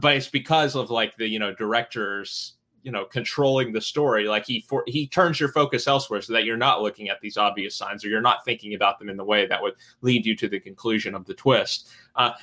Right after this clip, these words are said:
and so maybe that actually, you know, maybe what I'm talking about actually shows that it was an effective twist, because there, there were all these signs when you, when you go back and look at it. Um,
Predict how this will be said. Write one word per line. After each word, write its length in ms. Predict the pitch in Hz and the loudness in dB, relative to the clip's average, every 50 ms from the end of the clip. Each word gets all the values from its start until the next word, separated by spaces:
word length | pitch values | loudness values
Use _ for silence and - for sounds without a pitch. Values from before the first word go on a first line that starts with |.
| - - | 0 0
and 120 | 151 139 | 2 6
so 140 | - 180 156 | 6 6 6
maybe 260 | 156 165 202 190 151 | 8 6 6 6 4
that 160 | 135 135 135 139 | 4 4 4 4
actually, 400 | 139 135 - - 131 113 117 - | 2 2 0 0 0 0 0 -2
you 100 | 110 127 | -2 -2
know, 80 | 117 110 | 0 2
maybe 220 | 117 135 131 135 | 2 2 4 4
what 140 | 123 127 120 | 4 4 2
I'm 140 | 120 120 - | 2 2 2
talking 340 | 117 110 110 - 107 101 | 2 2 2 0 -2 -6
about 200 | 95 98 101 101 101 | -2 -2 0 2 2
actually 520 | 107 110 110 - - 107 101 98 98 95 _ _ _ _ _ _ _ _ _ _ _ _ _ _ - | 2 0 0 -2 -6 -6 -6 -6 -8 -10 _ _ _ _ _ _ _ _ _ _ _ _ _ _ -12
shows 320 | - - 131 120 110 110 | -2 2 4 4 4 6
that 100 | 120 117 | 4 4
it 100 | 117 104 | 4 4
was 220 | 120 147 160 127 | 4 4 4 4
an 80 | 120 104 | 0 -2
effective 420 | - - 107 101 - - 101 - | 0 0 0 0 0 -2 -6 -6
twist, 380 | - - 113 104 101 - - - | -6 -4 -4 -2 -2 -4 -6 -10
because 280 | 117 - 120 110 107 - | -4 0 0 0 2 4
there, 220 | 120 113 113 - - | 4 4 2 0 0
there 180 | 117 143 139 135 | 2 4 4 6
were 180 | 147 175 170 | 8 8 8
all 180 | 147 123 117 104 | 8 6 6 4
these 180 | 107 104 101 - | 4 0 -2 0
signs 340 | 123 110 104 104 98 - | 0 0 0 0 -2 -6
when 140 | 107 104 101 | -10 -10 -10
you, 80 | 101 - - | -10 -10 -8
when 140 | 107 107 | -6 -6
you 100 | 104 98 | -6 -4
go 120 | 98 104 98 | -4 -2 0
back 220 | 101 98 95 - | 0 0 -2 -2
and 120 | 101 95 101 | -8 -8 -8
look 180 | 98 95 - | -10 -6 0
at 160 | 98 98 95 | 0 2 2
it. 100 | 95 - - _ _ _ _ _ _ _ | 2 0 -2 _ _ _ _ _ _ _
Um, 400 | 101 101 98 98 98 95 95 95 | -2 0 0 0 0 0 -2 -4